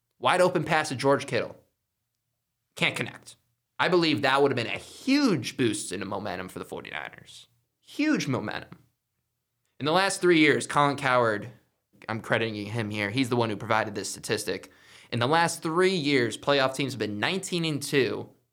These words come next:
when they've had a ten-point lead or more in the fourth quarter. Both those losses are on Jimmy Garoppolo. Jimmy Garoppolo blew the Super Bowl lead, and now this.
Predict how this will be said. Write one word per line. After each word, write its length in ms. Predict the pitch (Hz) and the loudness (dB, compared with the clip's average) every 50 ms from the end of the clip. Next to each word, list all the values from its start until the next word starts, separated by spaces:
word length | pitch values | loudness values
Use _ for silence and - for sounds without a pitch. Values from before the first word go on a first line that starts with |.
| _ _ _ _ _ | _ _ _ _ _
when 120 | - 120 120 | -10 -6 -6
they've 120 | 117 110 | -4 -2
had 120 | 120 123 101 | -2 -2 -2
a 60 | 80 | -2
ten-point 1120 | - - - - 160 156 156 160 160 156 156 - - - 139 139 139 143 143 - - - | -4 -10 -12 -8 -6 -4 -4 -4 -6 -8 -10 -8 -4 -2 0 0 0 -2 -4 -8 -12 -8
lead 360 | 120 120 113 107 107 107 92 - | -6 -4 -4 -4 -4 -6 -8 -6
or 140 | - 120 127 | -4 -2 -2
more 320 | 147 135 110 110 110 - - - _ _ _ _ _ _ _ - | -2 -2 -2 -4 -4 -6 -10 -16 _ _ _ _ _ _ _ -6
in 80 | 123 117 | -4 -4
the 80 | 110 | -2
fourth 240 | - - 113 101 - | -2 -2 -2 -2 -2
quarter. 320 | - - - - - - - _ _ _ _ _ _ _ _ _ _ _ _ _ _ _ _ _ _ _ _ _ _ _ _ _ _ _ _ _ | -6 -8 -8 -8 -10 -12 -14 _ _ _ _ _ _ _ _ _ _ _ _ _ _ _ _ _ _ _ _ _ _ _ _ _ _ _ _ _
Both 340 | - 127 143 151 151 - - | 2 4 4 4 2 0 0
those 380 | 143 143 143 143 143 139 135 - | 4 6 6 6 4 2 0 0
losses 680 | 107 117 113 110 110 - 110 101 104 113 - - - | 2 2 2 2 0 -4 -6 -6 -6 -8 -10 -10 -8
are 180 | - 110 101 104 | -6 -4 -2 -2
on 240 | 104 104 101 101 98 | -2 -2 -2 -4 -6
Jimmy 260 | - 101 98 104 104 | -8 -10 -10 -10 -12
Garoppolo. 500 | 104 101 92 101 - - - - _ _ _ _ _ _ _ _ _ _ _ _ _ _ _ _ _ | -14 -14 -14 -14 -16 -18 -20 -20 _ _ _ _ _ _ _ _ _ _ _ _ _ _ _ _ _
Jimmy 220 | - 135 143 147 | -2 0 0 2
Garoppolo 800 | 135 139 139 139 139 135 139 143 139 135 135 135 131 131 139 - - _ _ _ _ _ | 4 4 4 4 4 2 2 2 2 2 2 2 0 -2 -6 -12 -18 _ _ _ _ _
blew 300 | - 107 110 113 107 104 | -8 -6 -4 -4 -4 -6
the 420 | 101 - 98 92 82 73 71 107 131 - | -8 -8 -8 -6 -6 -6 -8 -10 -14 -16
Super 340 | - - - 196 190 180 180 | -14 -4 -2 0 0 0 0
Bowl 240 | 170 185 180 180 175 | 2 4 4 4 4
lead, 300 | 170 180 185 190 190 185 - - _ _ _ _ _ _ _ _ _ _ - | 2 0 0 -2 -4 -8 -12 -16 _ _ _ _ _ _ _ _ _ _ -12
and 120 | 104 104 | -8 -6
now 440 | 104 110 117 120 123 123 123 120 123 - - _ | -2 0 0 2 2 0 -2 -4 -8 -14 -16 _
this. 460 | - 101 82 - - - - - - | -6 -6 -6 -6 -8 -12 -14 -16 -18